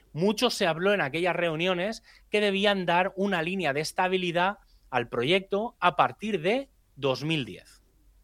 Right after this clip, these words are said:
En enero de dos mil diez se lanzaba la Fundación WordPress, que, entre otras cosas,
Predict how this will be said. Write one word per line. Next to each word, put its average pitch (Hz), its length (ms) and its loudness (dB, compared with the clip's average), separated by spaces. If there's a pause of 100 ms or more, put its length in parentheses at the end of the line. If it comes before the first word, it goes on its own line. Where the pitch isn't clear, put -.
(880)
En 143 160 0
enero 180 340 6
de 185 100 6
dos 170 180 2
mil 175 140 -2
diez 226 280 4
se 202 100 0
lanzaba 175 520 2
la 214 280 0
Fundación 196 880 0
WordPress, 151 540 4
que, 175 140 0
entre 202 240 -2
otras 160 300 0
cosas, 185 460 0